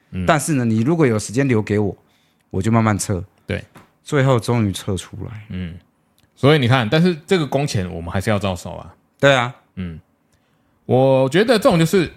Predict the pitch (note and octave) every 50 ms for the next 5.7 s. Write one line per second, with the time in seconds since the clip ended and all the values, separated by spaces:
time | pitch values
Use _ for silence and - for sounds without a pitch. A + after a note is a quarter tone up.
0 | - - - - - - C#3 D3 C3+ C3 - C#3 A#2+ A#2+ A#2 A2 G2+ - - F2
1 | E2+ F2 F2 - - - - - _ _ _ _ - B2+ B2+ A#2+ G#2 F2+ F2 -
2 | F#2 E2+ D#2+ - - _ _ _ _ _ _ _ _ _ _ _ _ _ _ _
3 | _ _ _ - D3 G3 G#3 - C4+ C4+ B3+ - C4+ C4 B3+ - C3+ D3 E3+ E3+
4 | C3 A2+ G#2 A2+ A#2 A2+ A2+ G#2+ - E3 E3+ - F#3 C#3+ B2+ D#3 A#2 F#2+ F#2 -
5 | A2+ A2 A2 G#2 G#2 F#2 F#2 F2+ F2 E2+ E2 E2 D#2